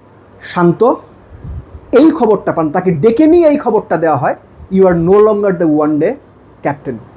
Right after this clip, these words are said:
শান্ত স্বাভাবিকভাবেই নিয়েছে। শান্ত সেখানে কী করবেন? চিল্লাচিল্লি করবেন, গালিগালাজ করবেন? না, স্বাভাবিকভাবে নিয়েছেন, নিয়ে ফিরে এসেছেন। ফিল সিমন্সের সঙ্গে যখন কথা বল-, বলার পরিস্থিতি তৈরি হয়েছে,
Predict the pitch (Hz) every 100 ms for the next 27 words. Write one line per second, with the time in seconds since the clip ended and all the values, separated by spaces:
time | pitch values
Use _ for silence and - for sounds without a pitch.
0 | - - - - - - 320 285 302 285
1 | 277 254 262 262 254 262 277 269 254 233
2 | 226 180 165 147 247 233 247 220 190 139
3 | 110 - - - - - - - - -
4 | 185 233 254 254 233 175 123 113 269 349
5 | - - _ - - - - - 254 240
6 | 254 247 277 269 285 370 370 - 220 220
7 | 254 247 233 247 339 - - - 226 226
8 | 254 247 233 247 240 247 240 220 233 247
9 | - - 208 240 226 220 - 240 240 254
10 | 262 269 247 277 392